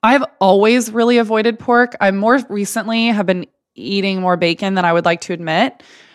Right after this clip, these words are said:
But when I do buy bacon, I make sure that it's nitrate-free, organic, and pasture-raised, because especially with pigs, pigs are some of the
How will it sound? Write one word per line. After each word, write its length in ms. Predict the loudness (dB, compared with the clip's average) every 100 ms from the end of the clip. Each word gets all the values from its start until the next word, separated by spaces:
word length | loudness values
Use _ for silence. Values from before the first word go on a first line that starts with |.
| _
But 120 | -2
when 120 | 0
I 80 | 0
do 280 | -2 -4 0
buy 200 | 2 2
bacon, 360 | 0 -2 0
I 60 | 0
make 160 | -2 -6
sure 220 | -4 -2
that 80 | -2
it's 260 | -2 -6
nitrate-free, 1200 | -10 -2 -2 -2 -2 -2 -2 -4 -2 0 0 -4 -8 _ _ _
organic, 640 | -4 0 0 0 0 -4 -12 _
and 120 | -10 -4
pasture-raised, 920 | 0 0 -2 -6 -6 -6 -8 -12 -14 -8
because 680 | -8 -2 2 2 2 -2 -12 _ _ -10
especially 680 | -8 -6 -2 0 0 -2 -2
with 160 | -2
pigs, 400 | -2 0 0 -2
pigs 300 | -6 -6 -4
are 80 | -6
some 260 | -6 -4 -2
of 140 | -2
the 280 | -4 -4 -4